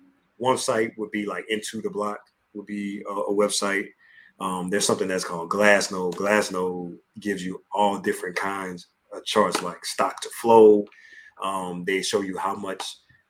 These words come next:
uh, for example, Ethereum is on the exchange, how much Bitcoin is on the exchange,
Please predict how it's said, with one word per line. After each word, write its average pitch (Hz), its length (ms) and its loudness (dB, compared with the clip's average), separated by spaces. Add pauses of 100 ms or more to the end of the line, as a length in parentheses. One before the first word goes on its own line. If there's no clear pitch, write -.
(140)
uh, 90 200 -12 (380)
for - 160 -4
example, 95 380 -4
Ethereum 104 540 2
is 95 100 -6
on 101 160 -2
the 92 80 -4
exchange, 104 580 0
how - 100 -12
much 87 200 -12
Bitcoin 107 420 2
is 101 120 -4
on 101 160 -4
the 98 80 -8
exchange, 104 600 -2